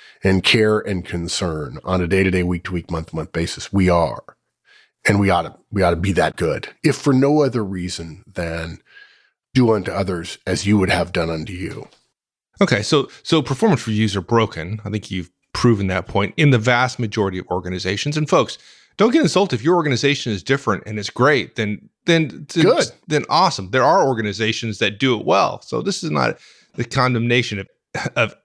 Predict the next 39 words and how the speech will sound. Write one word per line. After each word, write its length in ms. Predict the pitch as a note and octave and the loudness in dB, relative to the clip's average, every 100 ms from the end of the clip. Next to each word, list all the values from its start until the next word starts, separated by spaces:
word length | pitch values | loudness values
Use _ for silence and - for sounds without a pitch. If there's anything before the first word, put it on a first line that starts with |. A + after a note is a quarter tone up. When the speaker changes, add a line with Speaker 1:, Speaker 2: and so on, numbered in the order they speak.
| - | 0
Speaker 2:
every 300 | E3+ C#3+ A#2 | 0 2 0
organization 680 | A2+ G#2+ G2 F#2+ G2 - F2+ | -2 -4 -4 -6 -6 -6 -6
out 160 | E2 | -4
there. 160 | - D#3 | -4 -4
Just 220 | C#3+ D#3+ | -2 0
in 60 | A#3 | 4
our 100 | F3+ | 2
ex-, 240 | - - - | 0 -8 -2
in 140 | C3 | 2
our 180 | C3+ G#3+ | 4 2
experience, 400 | - - A#2 C3 | 0 -2 -2 -2
we've 140 | D#3 | -4
seen 160 | - F3 | -2 0
a 40 | |
lot 160 | G#2 B2+ | 2 2
of 60 | |
companies, 500 | C#3 G#2+ - F3 F#3 | 0 -2 -2 -4 -4
the 100 | - | -4
vast 360 | G#2+ G#2 G2 A2 | -2 0 0 0
majority 480 | A#2 G#2+ G2 G2 F2+ - | -2 2 2 2 -2 -4
are 160 | G#2 G#2+ | 0 0
not 400 | G2+ G2 G2 - - | 2 2 0 -2 -6
where 140 | F#2+ | -4
you 240 | F#2+ G2 F#2+ | -2 0 0
are 320 | G1+ G1+ G#2 | 0 0 -4
if 160 | - - | -8 -2
you're 100 | G2 | 0
one 140 | F#2 | 0
of 60 | - | 0
those 140 | - | -6
people. 260 | - - - _ _ _ - | -4 -6 -6 _ _ _ 0
Speaker 1:
Yeah, 140 | B2 G2 | 2 2
th-, 240 | - G3 | 0 -2
think 220 | B2+ F#3 | 0 0
of 60 | D3 | 0
it 60 | |
this 180 | B2+ C#3 | 0 0
way, 200 | G#2+ F2 | 0 -2
is 240 | F2+ F2 | -4 -8